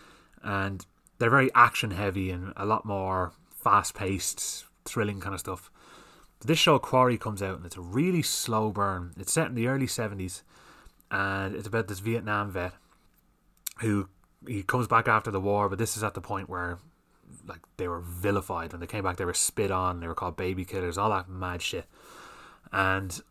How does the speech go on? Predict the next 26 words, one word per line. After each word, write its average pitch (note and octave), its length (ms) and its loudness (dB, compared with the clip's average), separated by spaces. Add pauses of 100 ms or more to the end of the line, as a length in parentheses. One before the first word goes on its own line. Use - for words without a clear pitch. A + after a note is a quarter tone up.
(640)
his B2 300 0
whole G#2+ 200 4
life G2+ 260 2
is F2 80 -8
kinda F#2+ 220 -8
in F2+ 100 -8
turmoil A2 420 2
now. F2 160 -6
He F2+ 80 -2
can't G#2 180 -6
get F2+ 100 -6
a E2+ 40 -4
job G2+ 380 4
anywhere, G2 420 0
and F2+ 340 -8
him G2+ 140 -6
and F#2+ 80 -6
his F2+ 140 -8
best G2 220 -6
friend, G2+ 300 -2
they're F#2 80 -4
both F2+ 200 -4
kinda F2+ 140 -6
fucked - 340 -4
and F2 100 -8
they've E2+ 180 -10